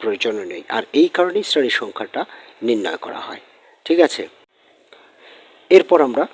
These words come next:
ট্যালি চিহ্ন ব্যবহার করব, অনেক চমৎকারভাবে এই ট্যালি চিহ্ন করব।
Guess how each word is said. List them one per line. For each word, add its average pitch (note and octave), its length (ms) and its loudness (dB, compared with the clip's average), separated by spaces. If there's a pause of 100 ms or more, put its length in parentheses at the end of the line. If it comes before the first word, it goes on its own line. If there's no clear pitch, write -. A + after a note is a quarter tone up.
(760)
ট্যালি B2+ 200 4
চিহ্ন A#2+ 280 -4
ব্যবহার A2 380 -2
করব, G#2+ 180 -6 (760)
অনেক B2+ 180 -2 (160)
চমৎকারভাবে C3 1000 2 (160)
এই A2+ 120 -4
ট্যালি G#2 240 -2
চিহ্ন G#2+ 220 -4
করব। G#2+ 140 -8